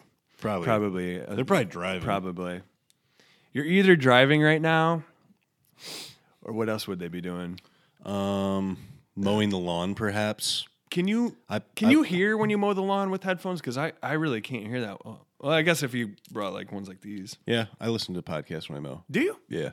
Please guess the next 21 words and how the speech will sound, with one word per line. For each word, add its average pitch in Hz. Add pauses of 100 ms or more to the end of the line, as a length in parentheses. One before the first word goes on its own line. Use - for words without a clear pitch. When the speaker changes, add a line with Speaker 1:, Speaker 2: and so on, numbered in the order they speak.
(100)
Speaker 2:
Nice. - (220)
Speaker 1:
But, 85 (320)
uh, 78 (500)
only 147
'cause 120
it's 95
like 87
I'm 82
sick -
of 82
all 82
the 78
music 80
I 71
have. - (580)
Speaker 2:
Yeah, 180
that's, 170 (180)
I 185
think 370
that's 147
a 127